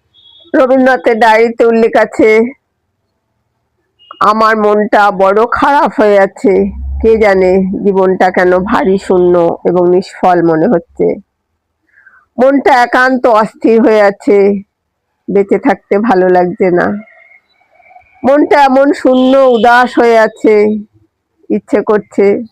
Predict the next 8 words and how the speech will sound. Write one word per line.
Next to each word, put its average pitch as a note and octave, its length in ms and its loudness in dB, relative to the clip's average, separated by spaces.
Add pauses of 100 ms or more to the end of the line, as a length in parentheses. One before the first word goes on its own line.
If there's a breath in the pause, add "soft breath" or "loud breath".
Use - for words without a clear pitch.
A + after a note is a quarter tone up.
(840)
এই A3 260 2
ঘুমোতে G3+ 520 -2
গিয়ে G3+ 480 0 (380)
আর F#3+ 380 0
যদি F#3+ 280 0
ঘুম F#3+ 320 -2
না F#3 220 0
ভাঙে F#3 480 -2